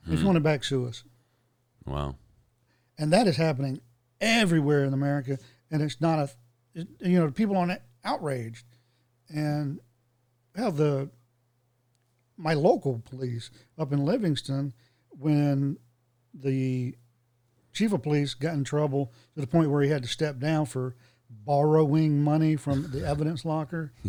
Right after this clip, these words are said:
Speaker 1: the mayor defended him by saying, "Hey, this guy, you know,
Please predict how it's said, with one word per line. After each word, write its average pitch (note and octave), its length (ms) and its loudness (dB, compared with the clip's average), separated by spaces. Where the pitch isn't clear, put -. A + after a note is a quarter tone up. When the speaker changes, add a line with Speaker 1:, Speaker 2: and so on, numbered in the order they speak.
Speaker 1:
the D3 120 -4
mayor D#3+ 580 4
defended F#3 600 6
him D#3 240 6
by C#3+ 160 4
saying, D#3+ 500 2
"Hey, G#3+ 460 6
this G3+ 200 0
guy, F#3 400 2
you G3 120 0
know, D#3+ 360 2